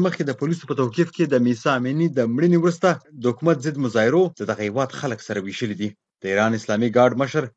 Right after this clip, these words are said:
جنرال حسن سلاني د پنجشنبې په ورځ وویل چې د ایران دشمنانو په ځوانانو اغیز کړی او دوی د فوټبال په لوبې کې د ایران ماتې خوشحاله کړي. یو بل ایراني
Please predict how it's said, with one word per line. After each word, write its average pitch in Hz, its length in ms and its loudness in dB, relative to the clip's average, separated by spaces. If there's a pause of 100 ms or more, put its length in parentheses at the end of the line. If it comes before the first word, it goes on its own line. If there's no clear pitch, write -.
(100)
جنرال 104 340 0
حسن 135 380 -6
سلاني 107 300 -4
د 127 120 0
پنجشنبې 110 380 -2
په 156 60 -2
ورځ 156 160 0
وویل 175 200 4 (120)
چې - 80 -14
د 147 100 0
ایران 196 260 6
دشمنانو 180 520 0
په 151 40 0 (100)
ځوانانو 127 440 0
اغیز 110 220 -4 (100)
کړی 85 200 -10 (320)
او 147 140 0
دوی 185 160 4
د 170 120 2
فوټبال 160 340 4
په 165 80 2
لوبې 165 240 2
کې 165 100 0
د 127 140 -2
ایران 143 200 2 (100)
ماتې 160 260 0 (520)
خوشحاله 92 380 -8
کړي. 104 160 -8 (500)
یو 110 140 0
بل 151 120 8
ایراني 151 300 4